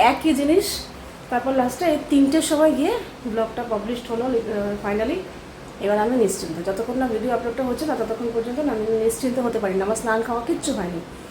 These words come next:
ওদের খাওয়া দাওয়া হয়ে গেছে, শুধু আমারটা রয়েছে।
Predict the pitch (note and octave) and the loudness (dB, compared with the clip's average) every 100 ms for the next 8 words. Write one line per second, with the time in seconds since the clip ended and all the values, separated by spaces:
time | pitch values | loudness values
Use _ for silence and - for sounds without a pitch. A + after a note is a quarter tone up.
0 | - - C4 C4+ C4 A#3+ B3 B3 A3 G3 | -10 0 4 6 4 4 4 4 0 -2
1 | F#3+ - - - - - - - - - | -6 -10 -14 -16 -16 -16 -16 -16 -14 -8
2 | B3 A#3+ A#3+ A#3+ B3+ B3 B3 D#4 | -2 0 0 0 4 6 6 4